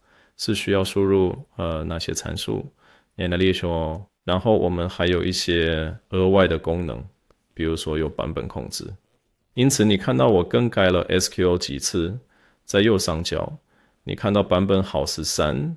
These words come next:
在这个版本号上，你可以点击，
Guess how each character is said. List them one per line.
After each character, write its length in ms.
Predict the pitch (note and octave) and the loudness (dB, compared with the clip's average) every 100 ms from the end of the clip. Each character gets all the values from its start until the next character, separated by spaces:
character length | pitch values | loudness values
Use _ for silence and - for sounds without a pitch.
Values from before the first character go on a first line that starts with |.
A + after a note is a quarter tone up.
| _ _ | _ _
在 160 | - C3 | 4 4
这 120 | B2+ | 6
个 80 | A#2 | 4
版 200 | G#2+ G2+ | 4 2
本 140 | F#2+ | 2
号 180 | F#2 D2+ | 0 -2
上， 400 | - F2+ F#2+ C3 - _ _ _ | -2 -2 -4 -8 -14 _ _ _
你 120 | F2+ | -6
可 140 | - | 0
以 60 | F#2 | 2
点 200 | F#2+ D#2 | 2 -2
击， 340 | - F2 G#2 | -2 -4 -4